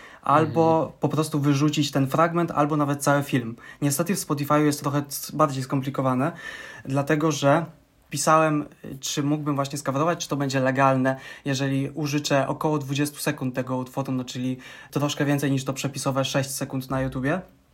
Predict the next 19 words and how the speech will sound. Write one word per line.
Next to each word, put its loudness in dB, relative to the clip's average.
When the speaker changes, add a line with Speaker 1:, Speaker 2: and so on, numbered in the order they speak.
Speaker 1:
I -2
dostałem 4
informację, 0
że 2
oni 0
przepuszczą -4
wszystko, -2
każdy 0
dźwięk, -2
tylko 2
niestety 0
później, -2
jeżeli 0
zostaną 0
jakieś -2
roszczenia -2
zgłoszone -2
do -2
tego, 0